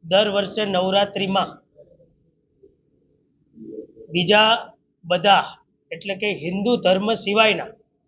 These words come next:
જે વ્યક્તિઓ નવરાત્રિમાં ઘૂસીને ગેરકાયદેસર રીતે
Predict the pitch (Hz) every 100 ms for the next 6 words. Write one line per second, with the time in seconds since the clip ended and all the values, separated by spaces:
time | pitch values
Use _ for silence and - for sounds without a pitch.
0 | _ _ _ _ _ _ 147 196 214 190
1 | 190 - 226 170 - - - _ _ _
2 | _ _ _ _ _ _ _ 156 175 196
3 | 220 226 226 214 202 208 196 156 165 214
4 | 208 214 220 - - 160 196 208 190 185
5 | 202 185 196 196 185 185